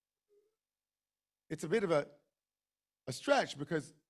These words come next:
more often than not, we tell people that they can't be like Moshe. "V'lo haya kemoshe." There won't be like Moses. There was no one like Moses. Moses is the supreme prophet. And yet Rambam Maimonides says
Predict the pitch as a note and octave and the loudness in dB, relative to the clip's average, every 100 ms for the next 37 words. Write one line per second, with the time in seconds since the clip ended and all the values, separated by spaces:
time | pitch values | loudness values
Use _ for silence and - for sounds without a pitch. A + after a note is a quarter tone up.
0 | - D3+ G3+ F#3+ E3 E3+ D#3+ D#3 F#3+ E3 | -10 0 0 2 0 0 -2 -2 -2 -2
1 | E3+ E3 D#3+ D#3 - B3+ A3 E3 B2+ B2 | -4 -4 -4 -6 -4 -4 -2 -4 -2 -6
2 | A2+ A2+ A#2 E3 F3 G#3 A#3+ B3 G3+ E3 | -6 -4 2 4 6 6 4 0 -4 -2
3 | D3 B2 F2+ - _ - D#3 F3+ A#3+ G3+ | -2 -6 -8 -16 _ -4 0 2 0 -2
4 | A3+ F3+ C3+ B2+ G#2 E2+ - - _ _ | -2 -2 -2 -6 -6 -12 -18 -20 _ _
5 | _ _ _ _ _ C#3+ D#3+ G3+ B3 B3+ | _ _ _ _ _ 0 0 2 2 2
6 | A3+ F3+ C3+ C3 A#2+ G#2 - C#3 G#3+ A#3+ | 0 -2 -4 -4 -4 -6 -4 2 4 4
7 | G#3 - E3+ B2+ D3 - E3+ - - A3+ | 2 -2 -6 -8 -10 -8 -10 -12 -10 -8
8 | A#3+ B3 A#3+ A3+ _ _ - E3 A#2+ - | -6 -4 -6 -8 _ _ -4 -4 -4 -16
9 | _ _ _ _ - C#3+ F#3 D#3 E3+ G#3+ | _ _ _ _ -8 0 0 2 2 2
10 | G3+ F#3 D#3+ E3 F#3+ G#3 G3 - G3 G3+ | 2 0 0 -2 -2 -4 -8 -6 -4 -4
11 | G3+ - | -4 -10